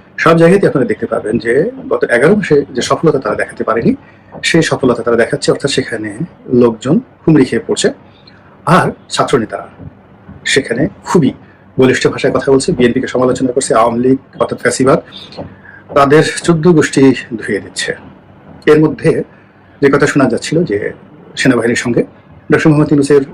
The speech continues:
যে দূরত্ব, সেই, আহ, দূরত্ব বাড়ছে, কিন্তু সম্প্রতি, আহ, দেখা গেল যে ডক্টর মোহাম্মদ ইউনূস ক্যান্টনমেন্টে গিয়েছেন এবং একটি অনুষ্ঠানে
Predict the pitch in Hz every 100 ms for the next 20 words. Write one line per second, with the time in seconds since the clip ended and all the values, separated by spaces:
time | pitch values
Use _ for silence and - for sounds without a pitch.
0 | - - - - - 104 110 131 139 143
1 | 226 - _ _ _ - 117 110 - 113
2 | 113 117 110 110 123 127 156 147 156 -
3 | - _ _ - 120 120 135 214 - -
4 | - 110 107 104 107 - - - 117 -
5 | 107 - - - - - - 120 117 110
6 | 107 110 - - 117 - 123 107 -